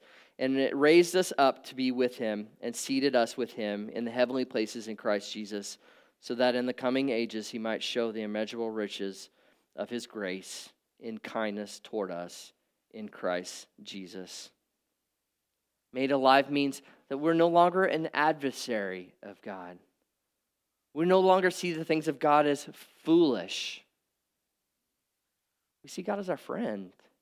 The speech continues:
as our father. Sorry, Siri's talking to me. I kid you not. Anyway. Made alive we, means that we no longer have to live a life resistant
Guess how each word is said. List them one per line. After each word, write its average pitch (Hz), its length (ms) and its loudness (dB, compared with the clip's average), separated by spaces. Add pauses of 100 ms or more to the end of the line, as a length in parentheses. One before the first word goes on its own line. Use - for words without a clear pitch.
(140)
as 113 140 -10
our 120 80 -2
father. 123 600 -8 (3000)
Sorry, 95 280 -12 (760)
Siri's 101 280 -4
talking 87 260 -8
to 87 40 -18
me. 92 140 -20 (1300)
I 104 80 -6
kid 101 180 -12
you 101 60 -12
not. 85 320 -10
Anyway. 98 320 -6 (920)
Made 180 160 6
alive 170 400 10
we, 160 180 6
means 156 440 0
that 143 100 4
we 143 140 2
no 151 140 6
longer 143 300 6
have 143 120 -4
to 139 80 -2
live 131 200 4
a 131 60 4
life 123 340 6
resistant 120 720 -6